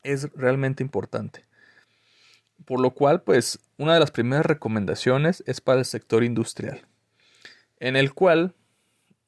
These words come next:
eh, lo, le llaman a facilitar la transición de los teletrabajadores a la economía formal mediante la ampliación de su protección jurídica.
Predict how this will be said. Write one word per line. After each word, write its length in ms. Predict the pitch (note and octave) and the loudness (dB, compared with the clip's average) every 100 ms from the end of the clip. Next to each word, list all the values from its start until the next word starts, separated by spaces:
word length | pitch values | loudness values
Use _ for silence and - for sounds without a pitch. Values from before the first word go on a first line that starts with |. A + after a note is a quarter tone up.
| _ | _
eh, 360 | A#2 A#2+ A2+ A2 - | -10 -6 -6 -8 -10
lo, 440 | B2 A#2+ A#2+ - | 0 4 4 0
le 220 | - B2+ B2 | -2 0 2
llaman 340 | C#3+ D#3 E3 | 2 2 0
a 60 | C#3+ | 0
facilitar 580 | A#2+ - A2 A2+ B2+ | 0 -2 -6 -2 0
la 140 | C3+ D3 | 2 0
transición 580 | - A#2 A#2 - B2 C3 | 0 -2 -4 -4 -2 0
de 80 | |
los 180 | C#3 B2+ | 0 0
teletrabajadores 1000 | - G#2+ G#2 A2 G#2+ - A#2 C3+ C#3 C#3+ - | -4 -6 -6 -8 -8 -4 0 2 2 0 -2
a 100 | A#2+ | -4
la 80 | |
economía 440 | A#2 A2+ A2 A#2 A#2 | -4 -4 -6 -4 -4
formal 460 | - C#3 D3+ D3+ - - - _ | -4 -4 0 -2 -4 -16 -20 _
mediante 480 | - B2+ C3 C3+ C3+ | -4 0 2 0 0
la 220 | B2 B2 | 2 2
ampliación 720 | A#2+ C3 A#2+ A#2 - C#3+ D#3 | 2 -2 -2 -2 0 0 2
de 80 | D#3+ | 0
su 140 | D3+ C3+ | -4 -6
protección 480 | G#2+ - - A2+ | -8 -8 -8 -6
jurídica. 640 | A#2 B2 G2 C#2+ - - | -6 -6 -4 -6 -10 -20